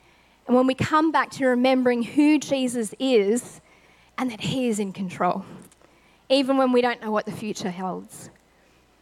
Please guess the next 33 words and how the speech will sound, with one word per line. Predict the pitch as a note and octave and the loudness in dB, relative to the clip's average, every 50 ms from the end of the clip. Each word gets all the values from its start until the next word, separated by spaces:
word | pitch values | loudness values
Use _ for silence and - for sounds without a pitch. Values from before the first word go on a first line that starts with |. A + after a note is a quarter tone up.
| _ - - | _ -10 -8
And | B3 A3+ | -4 -2
during | C#4 C#4 D4 D4 | 0 0 0 0
my | D4+ D4 C#4+ | 0 0 0
time | C#4 - C#4 C#4+ C#4 C#4+ C#4 | -2 -2 -2 0 0 2 2
of, | C4+ C4 A#3+ A3+ - | 2 0 0 0 0
of | A#3+ B3 A#3 A3+ - - B3 | 0 0 0 -2 -6 -14 -6
grief, | A3 B3 B3+ C#4 C#4 C#4+ - _ - - - _ _ _ _ _ _ _ _ _ _ _ - | -2 0 0 0 -2 -6 -16 _ -20 -20 -20 _ _ _ _ _ _ _ _ _ _ _ -4
I | - B3 | -4 -4
believe | A#3+ C#4+ D4 C#4 D4 D4 C#4 C#4 | -2 2 2 2 2 2 0 2
that | C4+ A#3 A#3 | 0 0 2
God | - C4+ C#4 C4+ | 4 2 2 2
showed | - - - C4 B3+ C4 C#4 C4+ C4 | -2 -6 -2 0 2 2 2 0 -2
me | C4 A#3+ A3+ G#3+ F#3+ F#3 F3 - - | -4 -2 -2 -2 -4 -6 -10 -12 -10
that | A#3 A3 - _ _ _ _ - | -12 -12 -12 _ _ _ _ -4
in | C4 C#4+ | 0 2
this | D#4 G4+ G4 - - - | 2 2 0 -2 -8 -8
church, | - B3 C#4+ D4 D4 - - - | -6 -4 -2 -2 -2 -4 -6 -2
there | - B3 C4+ D4 | 0 2 2 2
are | D#4+ | 0
some | - - C4 A#3 G#3 | -2 -6 -8 -6 0
real | G#3+ A#3+ B3 A#3+ - | 2 2 2 2 0
instruments | - A3 A#3 A3+ - - - A3+ G3 G3 F#3 - - | -2 -6 -6 -6 -8 -12 -12 -10 -10 -10 -10 -8 -8
of | G3+ F#3+ F3+ | -8 -8 -6
joy. | - G3 F#3 F#3 E3 - F3+ - - _ _ _ _ _ _ _ _ _ _ _ _ _ _ _ _ _ _ _ _ _ _ _ _ - _ | -2 0 0 0 0 -2 -8 -18 -20 _ _ _ _ _ _ _ _ _ _ _ _ _ _ _ _ _ _ _ _ _ _ _ _ -20 _
Helen, | - - A3+ C#4+ D4 D4 B3+ G#3 F#3 | -12 -4 0 0 2 2 0 -2 -4
she's | F3 - D4 C#4 | -6 -6 -4 -2
not | C#4+ - | -2 -4
here | G#3+ A#3 C4 C4 | -2 -4 -4 -4
today, | - B3+ G3+ F#3 F#3 F#3+ | -4 -8 -10 -10 -8 -8
is | G#3+ - | -10 -10
she? | - G3+ F3 E3+ F#3 - - - - - - | -8 -10 -10 -10 -12 -16 -20 -20 -20 -20 -12
Helen? | - A3 A#3+ B3 C4 C#4+ D#4 D#4 - - _ _ _ _ _ _ _ - | -8 -6 -4 -4 -4 -4 -6 -10 -16 -20 _ _ _ _ _ _ _ -20
Helen | - - D4 D#4+ E4 F#4 D4+ B3 G#3 G#3+ C4+ C#4 | -12 -4 -2 -2 2 2 2 2 0 -2 -4 -6